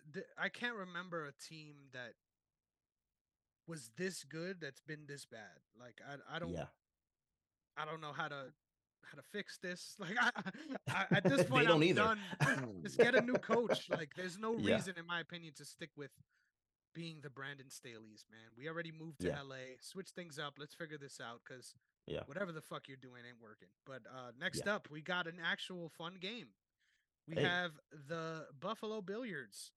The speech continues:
Speaker 1: <laughs> coming off of a
Speaker 2: <laughs>
Speaker 1: nice bye week after getting their heart snatched right from, uh, in front of their, their eyes on
Speaker 2: Yeah.
Speaker 1: the road against a Chiefs team that is on a little skid, right? I didn't expect them to shart their pants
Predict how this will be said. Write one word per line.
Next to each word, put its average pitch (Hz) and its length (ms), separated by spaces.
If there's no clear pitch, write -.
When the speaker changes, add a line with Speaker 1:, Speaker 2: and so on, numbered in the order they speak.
Speaker 1:
<laughs> - 920
coming 233 240
off 233 160
of 185 120
a 190 60
Speaker 2:
<laughs> - 0
Speaker 1:
nice 196 280
bye 180 280
week 214 320
after 180 260
getting 165 240
their 156 120
heart 160 260
snatched - 560
right 170 320
from, 143 320
uh, 139 140
in 156 140
front 175 280
of 135 140
their, 135 220
their 131 220
eyes 147 400
on 208 240
Speaker 2:
Yeah. - 20
Speaker 1:
the 190 100
road 175 560
against 156 500
a 165 60
Chiefs - 440
team 143 400
that 143 140
is 147 120
on 196 140
a 226 40
little 226 260
skid, 247 400
right? 143 260
I 160 60
didn't 170 260
expect - 400
them 156 100
to 147 80
shart 156 320
their 156 120
pants 170 540